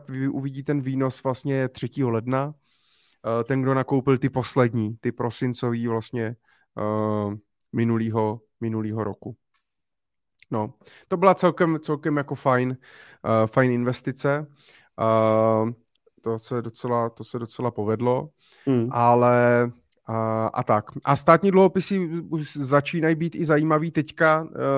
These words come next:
Speaker 1: pokud člověk by samozřejmě do nich chtěl nastoupit, že jo? Protože výnosem už jsou docela zajímavý a potenciálem výnosu v nějakým horizontu střednědobým, tak, eh, teoreticky, teoreticky taky.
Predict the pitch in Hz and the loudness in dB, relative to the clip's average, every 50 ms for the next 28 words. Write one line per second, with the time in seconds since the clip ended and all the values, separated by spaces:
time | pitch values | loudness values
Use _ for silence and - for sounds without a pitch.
0 | 135 135 131 131 127 127 - 139 135 - 147 135 - _ - - 147 135 131 143 | 2 2 2 2 0 -2 -6 -8 -8 -8 -10 -12 -12 _ -8 -4 -4 -2 -2 -2
1 | 139 139 139 139 - 147 139 143 139 147 147 139 139 139 143 143 139 - - 143 | -4 -2 -4 -4 -2 -2 -2 -2 -2 -2 -2 -4 -4 -4 -6 -6 -8 -6 -4 -2
2 | 143 139 139 - - 175 170 - 135 113 - - 117 107 - - - - _ - | -2 -2 -4 -2 -4 -4 -4 -4 -8 -8 -6 -6 -6 -6 -6 -10 -18 -20 _ -14
3 | 110 107 117 110 110 117 117 120 120 113 - - 123 123 123 117 113 - 135 123 | -10 -6 -6 -6 -4 -4 -2 -2 -4 -4 -4 -6 -4 -4 -6 -8 -6 -6 -6 -6
4 | 123 - - 135 131 123 120 120 117 120 127 131 131 143 143 143 160 - _ _ | -6 -6 -4 -2 -2 0 0 -2 -2 0 -2 -2 -2 -4 -6 -10 -14 -18 _ _
5 | - - - - - - - _ - 117 120 120 120 - 135 127 - 147 135 131 | -20 -20 -20 -20 -20 -20 -20 _ 0 2 4 4 4 2 -2 -2 -2 -4 -4 -4
6 | - - 147 135 131 135 135 139 139 131 131 131 131 131 127 - - 143 139 139 | -2 2 4 4 4 4 2 0 -2 -2 -2 -2 -2 -4 -4 -4 -4 -4 -2 -2
7 | 143 147 151 143 143 127 123 120 - 139 135 127 127 127 131 127 131 131 131 127 | -2 -4 -6 -6 -4 -4 -4 -4 -6 -8 -4 -4 -2 -2 -2 -2 -4 -6 -6 -6
8 | - 135 - - - 131 127 131 135 131 131 127 131 135 135 135 131 - 131 131 | -10 -14 -14 -8 -8 -6 -4 -4 -2 -2 -2 0 -2 -4 -4 -6 -6 -2 -4 -4
9 | - - - 135 135 131 131 127 - - 131 127 131 131 131 123 - 127 - - | -4 -4 -6 -6 -4 -2 -4 -4 -4 -2 -2 0 0 0 -2 -4 -6 -10 -12 -12
10 | - - 135 131 131 135 139 139 - _ _ - - - - _ _ 127 123 127 | -8 -6 -6 -6 -4 -6 -10 -14 -20 _ _ -20 -20 -20 -20 _ _ 2 4 4
11 | 131 131 - 139 - - - 156 156 190 - - - 117 | 4 2 0 -4 -12 -8 -6 -2 -2 -2 -2 -2 -6 -8